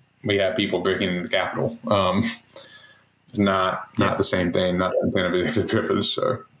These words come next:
Speaker 1: again, that was a pretty predictable one.
Speaker 2: Yeah.
Speaker 1: What was the, uh, what was on that? You remember?
Speaker 2: Uh, I do not remember, but I can check.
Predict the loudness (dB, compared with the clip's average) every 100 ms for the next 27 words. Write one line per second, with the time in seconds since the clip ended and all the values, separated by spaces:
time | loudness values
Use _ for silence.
0 | _ _ -2 0 2 0 0 0 0 0
1 | 0 0 -2 0 0 0 -2 -4 -12 -20
2 | -20 _ _ _ -20 _ _ 0 2 2
3 | 2 2 2 2 2 0 -2 -4 0 0
4 | 2 0 0 -4 -16 -6 -2 0 2 2
5 | 0 -6 -16 _ _ _ _ _ -20 -20
6 | -20 _ -2 0 0 0 0 -2 0 0
7 | 0 -2 -2 -2 -2 0 -2 -2 -8 -2
8 | 0 0 -4